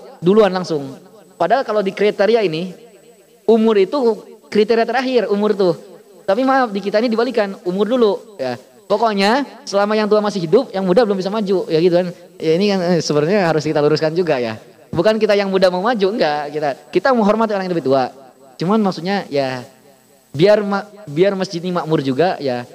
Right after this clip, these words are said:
Kalau yang muda ini diberikan kesempatan seperti itu ya. Artinya sebenarnya Pak,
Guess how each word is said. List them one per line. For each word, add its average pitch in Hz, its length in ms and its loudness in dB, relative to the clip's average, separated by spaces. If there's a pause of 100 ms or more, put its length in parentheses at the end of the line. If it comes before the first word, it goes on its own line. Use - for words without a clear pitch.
(420)
Kalau 180 400 0 (160)
yang 165 160 0
muda 165 240 0
ini 196 340 -6
diberikan 156 300 -4
kesempatan 135 720 -6
seperti 123 240 -6
itu 104 80 -8 (160)
ya. 101 160 -8 (320)
Artinya 196 400 -4
sebenarnya 185 400 -2
Pak, 214 140 0